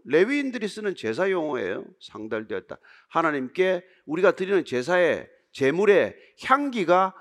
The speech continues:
하나님께 이르렀다, 이런 뜻이란 말이에요. 저와 여러분이 드리는 기도는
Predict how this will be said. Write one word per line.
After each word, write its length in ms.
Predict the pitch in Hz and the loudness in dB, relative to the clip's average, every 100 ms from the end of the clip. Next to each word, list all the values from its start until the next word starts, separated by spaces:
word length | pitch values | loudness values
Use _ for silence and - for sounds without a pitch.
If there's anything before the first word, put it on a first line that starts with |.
| _ _ | _ _
하나님께 500 | 196 185 160 143 160 | 0 2 0 -4 -4
이르렀다, 500 | 151 165 180 - 127 | -2 2 0 0 -2
이런 200 | 139 135 | -4 -10
뜻이란 400 | 110 - 71 - | -18 -14 -14 -16
말이에요. 200 | - - _ _ _ _ _ _ _ _ _ _ _ _ _ _ _ _ _ _ _ _ _ _ _ _ _ _ _ _ _ _ _ _ | -20 -20 _ _ _ _ _ _ _ _ _ _ _ _ _ _ _ _ _ _ _ _ _ _ _ _ _ _ _ _ _ _ _ _
저와 260 | - 277 285 | 4 8 8
여러분이 280 | 320 302 247 | 8 4 2
드리는 380 | 254 269 262 180 | 0 2 0 -2
기도는 520 | 254 277 226 202 | -2 0 0 0